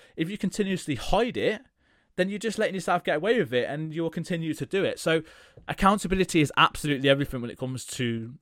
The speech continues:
building discipline, committing to it. And that's what I suggest doing, is off the back of this, look at areas that you need to be more disciplined in and how can you challenge yourself to committing to this over a period of time and somewhere get some accountability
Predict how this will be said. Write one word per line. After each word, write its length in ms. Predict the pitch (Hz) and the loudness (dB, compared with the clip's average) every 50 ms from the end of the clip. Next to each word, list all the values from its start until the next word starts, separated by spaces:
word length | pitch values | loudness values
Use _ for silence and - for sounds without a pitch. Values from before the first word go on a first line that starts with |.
| _ 123 | _ -2
building 320 | 110 147 139 143 139 139 135 | 4 4 4 6 4 2 0
discipline, 460 | 139 135 - - - - 127 117 - | 0 0 0 -2 -4 -4 -4 -4 -4
committing 480 | - - 135 127 143 143 - 147 127 | -6 -6 -2 -2 -2 -2 -2 -4 -6
to 160 | 117 - 151 127 | -4 -4 -2 -2
it. 100 | 90 76 | -2 -2
And 140 | 104 127 | -4 -4
that's 180 | 151 170 - - | -6 -6 -4 -2
what 80 | 185 160 | 0 2
I 80 | 170 | 2
suggest 400 | 160 - 151 - 165 143 - - | 0 0 0 0 0 0 0 0
doing, 300 | - 160 135 92 80 - - _ - - _ _ _ _ _ | 0 0 0 0 -4 -8 -16 _ -20 -20 _ _ _ _ _
is 140 | - 127 117 | -10 0 2
off 140 | 160 170 - | 4 4 4
the 80 | - - | 2 2
back 200 | 185 170 - - | 2 0 0 -2
of 60 | 131 | 0
this, 340 | 156 131 113 117 - - - _ _ _ _ | 0 0 0 0 -6 -14 -16 _ _ _ _
look 220 | 123 156 165 - | 4 4 6 6
at 80 | 220 - | 4 2
areas 440 | - 143 143 131 117 117 127 156 151 | 4 4 4 4 4 2 -2 -2 -2
that 120 | - 117 107 | -6 -8 -6
you 200 | 113 131 160 175 | -4 -2 -2 0
need 180 | 175 165 160 | 0 -2 -2
to 80 | - 151 | -2 -4
be 60 | 143 | -2
more 180 | 135 139 147 151 | 0 0 0 2
disciplined 500 | 165 147 - 151 - - 147 143 123 110 | 0 -2 -2 -2 -4 -2 -4 -2 0 0
in 220 | 98 104 135 151 - _ _ _ _ | 0 0 -2 -8 -14 _ _ _ _
and 80 | 120 117 | 0 2
how 120 | 147 165 | 2 2
can 160 | - - 196 | 2 0 -2
you 100 | 175 180 | -4 -4
challenge 600 | 170 - - - - 185 180 190 196 190 185 - | -4 -4 -6 2 8 8 8 8 8 4 2 2
yourself 640 | 175 151 - - - 120 101 120 151 175 - - - - _ _ _ _ _ _ | 0 0 0 0 0 2 2 0 -2 -4 -6 -6 -6 -8 _ _ _ _ _ _
to 120 | - - | -14 -12
committing 580 | - - - 160 143 147 170 180 - - 180 156 | -8 -2 0 0 4 4 4 2 2 0 -4 -4
to 260 | - - 151 127 123 | -4 -2 -2 -2 0
this 420 | 104 - 117 139 - - - - _ _ _ | 0 -2 -2 -2 -4 -10 -14 -18 _ _ _
over 200 | 127 127 120 127 | -4 -2 2 4
a 60 | 127 | 12
period 260 | - - 156 160 170 | 12 12 12 12 8
of 100 | 170 160 | 6 2
time 340 | - - 156 117 117 139 170 - _ _ _ _ _ _ _ _ _ _ _ _ _ _ | 2 2 2 2 2 0 -4 -8 _ _ _ _ _ _ _ _ _ _ _ _ _ _
and 160 | - 143 143 - | -2 -2 0 0
somewhere 640 | - - 185 185 185 170 131 120 139 170 180 180 - _ _ _ _ _ _ _ _ _ _ _ | 0 2 2 4 4 6 6 6 6 6 2 -4 -10 _ _ _ _ _ _ _ _ _ _ _
get 200 | - 165 175 - | 2 2 2 2
some 140 | - 175 170 | -2 -2 -2
accountability 920 | 160 - 170 156 156 - - 131 151 156 151 147 - - 117 127 151 - | 0 2 0 0 2 -2 -2 0 2 2 2 2 -2 -4 -4 -4 -4 -8